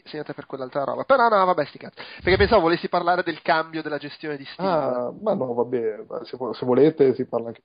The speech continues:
Speaker 1: Che
Speaker 2: tanto
Speaker 1: poi,
Speaker 2: è una
Speaker 1: che poi in realtà è
Speaker 2: cazzata,
Speaker 1: una, è, è, è una fesseria, perché quando c'è stato il fatto che hanno tolto, ti danno le chiavi di Steam, la gente ha pensato, "Ah, non posso più regalare i giochi che, che, che mi avanzano", mentre in realtà lo puoi fare, semplicemente mandi una mail.
Speaker 2: Sì, infatti.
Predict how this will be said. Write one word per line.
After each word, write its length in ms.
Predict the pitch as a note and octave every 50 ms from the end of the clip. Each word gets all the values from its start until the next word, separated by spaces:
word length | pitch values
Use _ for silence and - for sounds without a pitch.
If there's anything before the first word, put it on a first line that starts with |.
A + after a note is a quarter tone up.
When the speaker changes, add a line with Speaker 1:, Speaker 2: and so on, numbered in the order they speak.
| _ -
Speaker 1:
Che 120 | D#3+ D3
Speaker 2:
tanto 220 | - E3 E3+ - D#3
Speaker 1:
poi, 120 | A3 G#3+
Speaker 2:
è 40 | F#3+
una 100 | F3+ C3
Speaker 1:
che 60 | B2
poi 160 | - F3 F3
in 60 | D#3
realtà 240 | B2 D3 A2+ - E3
è 60 | E3
Speaker 2:
cazzata, 200 | E3 D#3+ D3+ D3+
Speaker 1:
una, 100 | - D#3
è, 60 | D3+ B2+
è, 140 | C#3 D3 D3 -
è 100 | - D#3
una 140 | D#3 D#3
fesseria, 480 | - - D#3+ C#3+ - - D#3 C#3+ D3 C#3+
perché 200 | - D3 C3+ C3+
quando 220 | - D#3 D3 D3+
c'è 100 | D3 -
stato 180 | - - - -
il 60 | -
fatto 200 | - E3+ - D#3+
che 80 | - D#3
hanno 100 | D3 D3
tolto, 260 | - D#3 D3+ C#3+ -
ti 80 | C#3 -
danno 180 | D#3 D3+ D3 C#3+
le 60 | C#3+
chiavi 180 | - D#3 D3 D3
di 80 | D#3
Steam, 240 | D3+ - - D#3+ D#3
la 80 | D#3 C#3+
gente 160 | C#3 D3 C#3
ha 20 | B2+
pensato, 220 | D3 E3 C#4 D4+
"Ah, 120 | E4 D#4+ E4+
non 160 | E4 D#4+ C4+
posso 260 | - D#4+ - - C4+
più 120 | - C4
regalare 340 | C#4 C4 B3+ C#4 C4+ C4 B3
i 40 | A#3
giochi 320 | F3+ A#3+ C4 A#3 - A#3+
che, 260 | - - A3+ G#3+ G#3 G3+
che, 200 | - A3+ G#3 -
che 120 | - A3
mi 80 | G#3+ A3+
avanzano", 580 | G#3+ G#3 A3+ A3 F#3+ E3+ D#3+ - E3+ D#3 D3+ C#3+
mentre 220 | C#3 C3+ - C#3
in 60 | C#3
realtà 220 | D3 D#3 C#3+ - B2+
lo 120 | B2 B2
puoi 140 | - C#3 C3
fare, 240 | - B2 A#2 A2 A2
semplicemente 400 | - B2+ - - A#2+ A#2+ - -
mandi 240 | A#2+ B2+ B2+ B2+ B2
una 120 | B2+ B2
mail. 260 | - A#2 A2+ G#2 A2
Speaker 2:
Sì, 120 | B2 B2+ A2
infatti. 480 | G#2 G#2 - - A2+ G2 - _ _